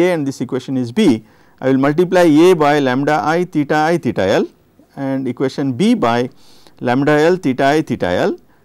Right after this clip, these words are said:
and that leads to, uh, left hand side to be this and right hand side to be this.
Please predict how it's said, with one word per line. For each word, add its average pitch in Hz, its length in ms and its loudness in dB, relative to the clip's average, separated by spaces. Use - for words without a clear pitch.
and 123 180 -6
that 160 200 2
leads 151 300 0
to, 139 360 0
uh, 113 220 -8
left 110 240 -4
hand 143 180 0
side 127 280 -2
to 110 80 -6
be 98 100 -4
this 180 460 0
and 113 300 -8
right 113 180 -4
hand 113 160 -6
side 95 240 -6
to 101 80 -8
be 147 160 -6
this. - 500 -20